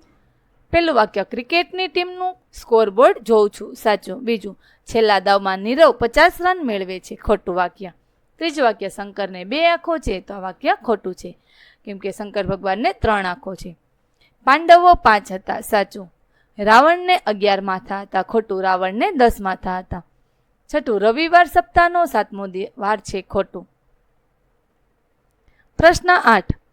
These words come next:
નીચેના દરેક પ્રશ્નનો ઉત્તર એક વાક્યમાં ગુજરાતીમાં લખો. પેલું છે અષ્ટાવિસંતિ એટલે શું? અઠ્યાવીસ. બીજું, નવચત્વારિસંત એટલે શું? ઓગણપચાસ. ત્રીજું,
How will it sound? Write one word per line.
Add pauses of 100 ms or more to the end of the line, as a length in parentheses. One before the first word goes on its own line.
(280)
નીચેના
દરેક
પ્રશ્નનો
ઉત્તર (100)
એક (440)
વાક્યમાં
ગુજરાતીમાં
લખો. (1800)
પેલું
છે
અષ્ટાવિસંતિ
એટલે
શું?
અઠ્યાવીસ. (220)
બીજું, (640)
નવચત્વારિસંત (140)
એટલે
શું? (360)
ઓગણપચાસ.
ત્રીજું,